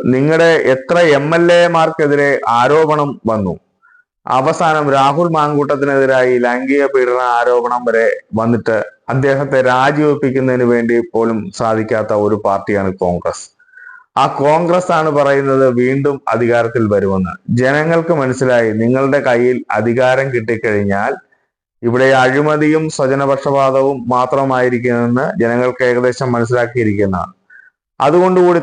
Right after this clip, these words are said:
തന്നെയാണ് വീണ്ടും പിണറായി സർക്കാർ വരുമെന്ന് ഏകദേശം എല്ലാവർക്കും മനസ്സിലായിരിക്കുന്നത്. ഇപ്പോൾ പെൻഷന്റെ കാര്യം തന്നെ നോക്കൂ. ഇവിടെ ആയിരത്തി തൊള്ളായിരത്തി എൺപതുകളിൽ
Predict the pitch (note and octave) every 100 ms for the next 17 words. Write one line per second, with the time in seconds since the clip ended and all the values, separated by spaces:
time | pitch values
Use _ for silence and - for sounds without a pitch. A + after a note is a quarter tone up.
0 | D#3+ C#3+ C3+ B2+ B2 C3 B2 B2 C#3 D3+
1 | D#3 C#3+ B2+ C3 C#3+ C#3+ D3 C3 C#3 C#3
2 | C3 A#2+ B2 A#2+ A#2+ A#2+ A2 - A2 A#2
3 | A#2+ A#2+ A#2 B2+ B2+ - A2 A#2+ C3+ C#3
4 | C#3+ C#3+ D3 C#3 A#2+ A2+ A2 G2+ G2+ F2+
5 | D#2+ - _ _ - - _ D#3 D3+ F3+
6 | F3+ E3+ D#3+ D#3+ F#3 F3+ D#3 D3+ D3 C3+
7 | C3 B2+ A2+ G2+ G#2+ D#2+ _ - - _
8 | _ _ C#3 E3 F3 E3+ D#3+ - - B2
9 | D3 D3+ D#3+ D3+ D3+ D#3+ C#3 C3+ C#3+ D#3
10 | D#3 D3 D3 D3+